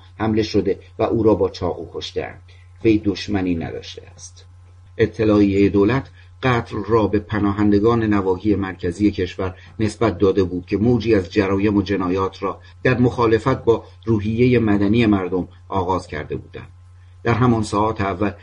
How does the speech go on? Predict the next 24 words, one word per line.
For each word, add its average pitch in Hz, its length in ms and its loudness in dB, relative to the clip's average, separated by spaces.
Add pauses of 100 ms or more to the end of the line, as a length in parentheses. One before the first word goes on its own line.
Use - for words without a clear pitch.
(120)
بیش 120 180 -4
از 101 200 -4
پنجاه 98 440 0
نفر 92 280 -8
دستگیر 80 540 -10
شدند. - 340 -16 (1160)
سراسیمه 107 580 0
به 104 100 0
سراغ 107 420 2
دبیر 104 360 0
بخش 110 280 -2
قضایی 90 400 -2
رفتم. 80 380 -8 (280)
یک 135 160 4
روزنامه 101 540 2
نگار 95 360 0
نمونهٔ 98 480 0
سالهای 90 540 -2
بیست، 78 400 -12 (300)
کلاهی 117 400 2
با 101 120 2
نقاب 101 340 -2
سبز 92 680 -8
رنگ 107 220 -2